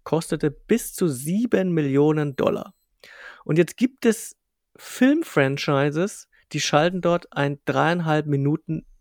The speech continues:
langen Trailer. Äh, andere Leute würden sich freuen, wenn sie <laughs> allein dieses Geld zur Verfügung hätten, einen Film zu drehen.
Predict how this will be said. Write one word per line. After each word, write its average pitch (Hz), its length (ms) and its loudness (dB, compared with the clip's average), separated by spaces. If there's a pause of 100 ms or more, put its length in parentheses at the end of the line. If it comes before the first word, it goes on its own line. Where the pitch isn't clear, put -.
(100)
langen 127 480 -2
Trailer. - 500 0 (920)
Äh, - 100 -8 (180)
andere 185 340 4
Leute 160 380 8
würden 160 160 4
sich 143 160 -4
freuen, 156 380 4
wenn 147 120 4
sie 143 200 2
<laughs> - 40 0
allein 135 300 4
dieses 123 320 -4
Geld 135 260 4
zur 151 100 8
Verfügung 143 600 6
hätten, 120 280 -2
einen 117 140 0
Film 233 440 2
zu 127 160 -6
drehen. 123 540 -2